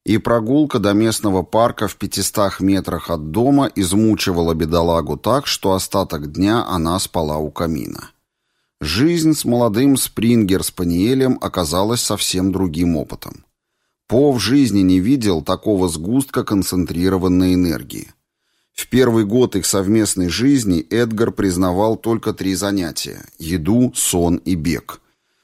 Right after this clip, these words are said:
Всякий раз, когда они покидали Хердвик Крофт,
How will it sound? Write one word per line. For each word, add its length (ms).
Всякий 480
раз, 300
когда 360
они 200
покидали 580
Хердвик 580
Крофт, 480